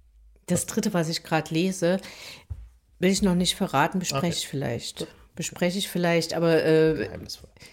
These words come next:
Speaker 1: ihr und auch die, äh, Hörerinnen und Hörer kennen es sicher. Äh, das Baader-Meinhof, äh, Syndrom, dass wenn man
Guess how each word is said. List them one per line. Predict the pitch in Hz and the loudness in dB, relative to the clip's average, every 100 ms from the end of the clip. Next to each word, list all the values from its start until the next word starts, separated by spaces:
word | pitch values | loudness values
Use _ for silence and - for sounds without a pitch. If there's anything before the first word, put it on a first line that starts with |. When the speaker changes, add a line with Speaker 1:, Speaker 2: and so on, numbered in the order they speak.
| _ _ _ _ _ _ _ _ - | _ _ _ _ _ _ _ _ -2
Speaker 1:
ihr | 175 190 180 | 6 8 8
und | 143 143 - | 4 2 2
auch | 139 - | 0 0
die, | 160 156 | 0 2
äh, | 139 143 143 139 | 2 2 2 2
Hörerinnen | 175 156 165 165 | 0 -2 -2 2
und | 156 147 | 2 0
Hörer | 151 160 | 0 0
kennen | 151 135 165 | 0 0 2
es | 185 - | 0 0
sicher. | 180 180 175 170 - _ _ _ _ _ - - - | -2 2 0 -2 -8 _ _ _ _ _ -6 -4 2
Äh, | 135 | 2
das | 143 - | 2 0
Baader-Meinhof, | - 135 143 131 147 165 170 - - | 0 2 2 2 2 2 0 -4 0
äh, | 151 151 151 | 2 4 2
Syndrom, | 160 151 - 151 156 151 - _ _ | 0 -4 -2 0 0 -2 -10 _ _
dass | - - | -12 0
wenn | 156 | 2
man | 156 156 151 | 4 4 2